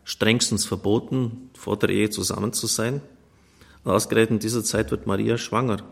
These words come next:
Warum macht Gott das? Nun wahrscheinlich, um uns zu zeigen, dass der Ursprung Jesu Christi nicht von einem Menschen ist, seitens des Vaters, sondern dass eben diese Geistzeugung stattgefunden hat. Aber für Maria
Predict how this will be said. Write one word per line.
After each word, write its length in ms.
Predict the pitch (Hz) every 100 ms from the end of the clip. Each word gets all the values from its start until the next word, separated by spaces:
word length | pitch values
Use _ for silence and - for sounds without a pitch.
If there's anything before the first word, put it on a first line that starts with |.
| - _ -
Warum 380 | 110 104 139 151
macht 360 | 117 - -
Gott 300 | - 95 -
das? 380 | 92 85 - - - _ _ _ _ _ _ _ _ _ _ _ _ _ _ - _ _
Nun 140 | 110
wahrscheinlich, 460 | 101 98 - 117 113
um 160 | 110 113
uns 220 | 113 -
zu 100 | -
zeigen, 500 | - 98 107 120 117 - - - - _ _ -
dass 220 | 104 -
der 120 | 113
Ursprung 480 | 113 110 - 110 110
Jesu 260 | 107 107
Christi 380 | 110 113 107 -
nicht 200 | 104 104
von 120 | -
einem 240 | 101 98 98
Menschen 400 | 107 131 - 110
ist, 540 | 107 113 - - - - - _ -
seitens 460 | - 101 95 95
des 160 | - -
Vaters, 480 | - 95 - 113 -
sondern 400 | 107 104 101 98 - - - _ _
dass 680 | - 101 - - - - - - -
eben 180 | - 104
diese 240 | 104 101 98
Geistzeugung 760 | 87 104 - - 101 98 95
stattgefunden 720 | 90 98 104 - 101 101 98
hat. 120 | 98 107
Aber 140 | 98
für 120 | -
Maria 480 | 104 98 107 123 123